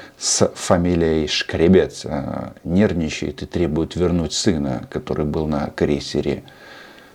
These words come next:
«Москва». Ну вот, вот эта вот тема восполнения потерь. Россияне, а ну-ка вспомним-ка, давайте, зачем вас сюда отправили?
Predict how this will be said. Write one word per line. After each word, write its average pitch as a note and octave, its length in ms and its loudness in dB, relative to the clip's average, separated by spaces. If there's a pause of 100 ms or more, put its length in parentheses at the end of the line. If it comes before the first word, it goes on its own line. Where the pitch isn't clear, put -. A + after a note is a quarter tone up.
(120)
«Москва». C#2 720 0 (480)
Ну D#2+ 160 -2
вот, B2+ 180 2
вот E2 160 2
эта - 160 2
вот D3+ 200 0
тема - 440 0 (260)
восполнения F#2 1000 2 (100)
потерь. F#2 760 2 (180)
Россияне, A2 680 2 (1080)
а A#2 100 4
ну-ка D3 180 4
вспомним-ка, F2 600 2
давайте, D2+ 720 0 (500)
зачем A2+ 340 2
вас F2+ 100 2
сюда F2 240 2
отправили? C#2 640 -2